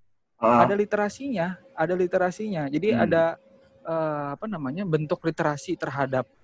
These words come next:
Speaker 2: eh, media sosial.
Speaker 1: Hmm.
Speaker 2: Nah, berarti artinya literasi ini tuh bukan, peruntukannya bukan untuk informasi saja atau bu-,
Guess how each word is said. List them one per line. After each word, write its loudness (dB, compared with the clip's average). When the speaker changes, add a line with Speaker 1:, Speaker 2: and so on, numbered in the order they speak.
Speaker 2:
eh, -4
media 0
sosial. 0
Speaker 1:
Hmm. -4
Speaker 2:
Nah, -10
berarti -6
artinya -2
literasi -2
ini -6
tuh -8
bukan, -2
peruntukannya 2
bukan 0
untuk -8
informasi -2
saja 2
atau -6
bu-, -14